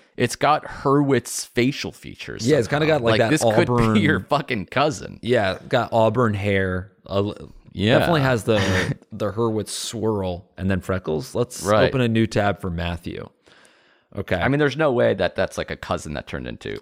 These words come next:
Speaker 1: oh my God, look at Jem. She's eating a puppuccino and it's really, really all over her face.
Speaker 2: Yep.
Speaker 1: Are
Speaker 2: Gonna
Speaker 1: you more inclined to, to, to get a dog named after your daughter?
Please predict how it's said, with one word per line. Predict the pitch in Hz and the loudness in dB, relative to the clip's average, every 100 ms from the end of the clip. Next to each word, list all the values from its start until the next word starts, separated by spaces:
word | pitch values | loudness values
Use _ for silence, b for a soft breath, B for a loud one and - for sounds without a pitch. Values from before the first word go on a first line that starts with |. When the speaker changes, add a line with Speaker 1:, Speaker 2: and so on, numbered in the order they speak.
| 135 | 0
Speaker 1:
oh | 156 | 2
my | 131 | 0
God, | 98 104 107 | 2 2 2
look | 110 139 | 2 -2
at | 120 | -2
Jem. | - 107 120 | 2 2 2
She's | 95 85 | -4 -4
eating | 104 113 | -2 0
a | 98 | -2
puppuccino | - 101 104 - 95 101 107 95 | -2 -2 -2 -6 -2 0 0 0
and | |
it's | 69 - | -4 -10
really, | 58 67 104 107 101 | -10 -4 -2 0 0
really | 90 90 92 | 0 0 2
all | 90 85 78 | 2 2 0
over | 76 - | -4 -10
her | - | -14
face. | - - - - 104 | -18 -16 -14 -12 -4
Speaker 2:
Yep. | 95 92 - - | -2 -2 -4 0
Speaker 1:
Are | 131 | 2
Speaker 2:
Gonna | 123 143 | 4 6
Speaker 1:
you | 185 180 175 - - | 6 6 4 2 0
more | 127 151 | 2 2
inclined | 139 123 139 143 | 0 0 0 0
to, | 139 123 90 - _ _ _ | 2 2 2 -4 _ _ _
to, | - 113 101 82 - | 2 4 4 2 -2
to | 113 | -6
get | 92 117 123 | -2 0 2
a | |
dog | 101 101 107 | 2 2 2
named | 98 104 82 | 0 -4 -2
after | 85 95 - | -2 -2 -6
your | 95 | -6
daughter? | - 69 85 69 156 | -4 -4 -2 -4 -8